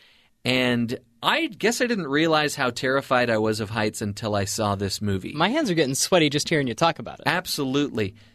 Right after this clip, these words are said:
Speaker 1: This is, by far, in my opinion, the best stunt action sequence scene in any of the Mission Impossible movies,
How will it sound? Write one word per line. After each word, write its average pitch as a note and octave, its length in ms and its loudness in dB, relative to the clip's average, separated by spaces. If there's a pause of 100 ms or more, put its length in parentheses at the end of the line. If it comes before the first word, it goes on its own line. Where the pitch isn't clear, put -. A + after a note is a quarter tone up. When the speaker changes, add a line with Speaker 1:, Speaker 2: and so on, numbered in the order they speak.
(160)
Speaker 1:
This G#3+ 400 0
is, D3 720 2
by C#3+ 340 0
far, B2 640 2 (160)
in B2+ 160 -2
my D3 200 2
opinion, A#2+ 580 -2
the D3+ 260 -4
best D3 460 0
stunt - 560 -2 (100)
action D3 380 -4
sequence C3 580 -4
scene C3+ 460 0
in A2+ 200 0
any E3 280 0
of D#3+ 80 -4
the D3+ 80 -2
Mission C3+ 300 -2
Impossible A2 540 -2
movies, G#2 440 -2